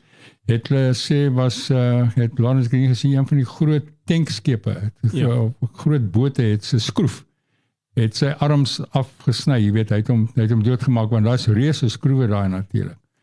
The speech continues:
Speaker 2: Dit is wel
Speaker 1: Ja, hulle het spermwalvisse gevat wat, eh, ge-, gekry al wat die merke van seiers op hulle het, wat amper so groot is soos pierings.
Speaker 2: So, dis basies as met daai,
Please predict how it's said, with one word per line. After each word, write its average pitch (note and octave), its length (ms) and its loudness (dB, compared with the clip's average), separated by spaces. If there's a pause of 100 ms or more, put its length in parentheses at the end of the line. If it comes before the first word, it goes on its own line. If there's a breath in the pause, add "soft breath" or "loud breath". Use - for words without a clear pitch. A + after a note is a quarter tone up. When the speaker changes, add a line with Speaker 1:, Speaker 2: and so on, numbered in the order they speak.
(100)
Speaker 2:
Dit G#2+ 180 -4
is G#2 260 -6
wel G#2+ 120 -2
Speaker 1:
Ja, A#2+ 280 0
hulle C#3 160 0
het D#3+ 100 -6
spermwalvisse D#3+ 760 -2
gevat D3 420 -2
wat, C3 280 -2
eh, C#3 80 2
ge-, A#2 240 -2
gekry D#3+ 520 -2
al C3 220 0
wat A#2+ 220 0 (140)
die A#2 200 4
merke C3 480 0
van B2 160 0
seiers C3 480 0
op A2 140 -2
hulle A2 260 2
het, A2+ 100 -2
wat A2+ 180 0
amper C3 280 0
so A#2+ 160 0
groot B2 320 -2
is A2+ 120 -6
soos G#2 180 -2
pierings. G2 560 -4 (640 loud breath)
Speaker 2:
So, F3 320 0
dis D3+ 180 2
basies D#3 500 0
as C3 220 0
met B2 180 0
daai, C3 520 0